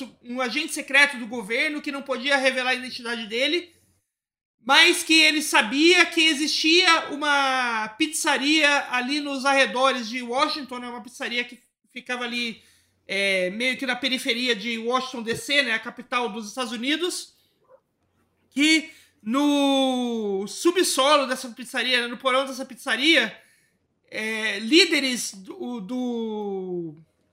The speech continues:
líderes ali do governo, senadores, deputados, principalmente do Partido Democrata, se encontravam para realizar rituais satânicos e matar virgens,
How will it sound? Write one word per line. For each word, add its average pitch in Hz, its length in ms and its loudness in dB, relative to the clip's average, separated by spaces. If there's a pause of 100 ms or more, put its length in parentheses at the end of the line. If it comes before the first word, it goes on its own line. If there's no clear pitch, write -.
(960)
líderes 254 480 -2
ali 240 180 0
do 240 100 -4
governo, 247 340 0
senadores, 247 580 0
deputados, 247 840 2
principalmente 302 600 -2
do 269 60 -6
Partido 269 340 -4
Democrata, 285 760 -2 (220)
se - 240 0
encontravam 320 760 2
para 302 240 4
realizar 285 580 6
rituais 285 480 0
satânicos 294 720 -2
e 302 80 0
matar 302 420 2
virgens, 214 720 -4